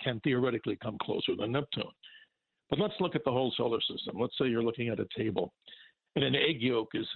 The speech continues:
just sticking up from the top of the table, and the rest of it, if it could be, below the table. The solar system is generally flat. Now, if there are any flat earthers listening to us, they may think, "I'm onto something here," but the solar system is relatively flat. So another argument against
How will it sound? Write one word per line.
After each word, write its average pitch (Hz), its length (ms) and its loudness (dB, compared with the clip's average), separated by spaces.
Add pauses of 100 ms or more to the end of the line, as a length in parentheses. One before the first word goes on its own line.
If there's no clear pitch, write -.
(140)
just 143 220 2
sticking 127 340 0
up 117 100 2 (120)
from 139 100 -2
the - 80 -8
top 120 280 -2
of 107 100 0
the - 120 -4
table, 104 340 0
and 98 100 -6
the 98 40 -6
rest 107 260 0
of 95 100 -6
it, 104 140 2
if 104 140 -4
it - 120 -8
could 107 180 -2
be, 104 220 0
below 110 280 0
the 98 120 -4 (120)
table. - 280 -12
The 117 160 2
solar 190 220 2
system 104 420 -4 (380)
is 127 220 2
generally 120 480 2 (120)
flat. 143 320 0 (560)
Now, 113 160 2
if 101 80 0
there 120 120 2
are 135 40 2
any 110 240 -2
flat 139 260 2
earthers 131 420 0
listening 98 440 -2
to 107 100 -8
us, 135 240 0
they 131 80 -4
may 113 160 0
think, 110 300 -4
"I'm 104 160 2
onto 123 240 0
something - 360 -6
here," 85 200 -2
but 104 160 -2
the 123 80 0
solar 90 260 2
system 110 260 -2
is 98 140 -4
relatively 101 460 -2 (120)
flat. - 280 0 (720)
So 156 160 4
another 190 320 2
argument 127 440 2
against 120 280 -2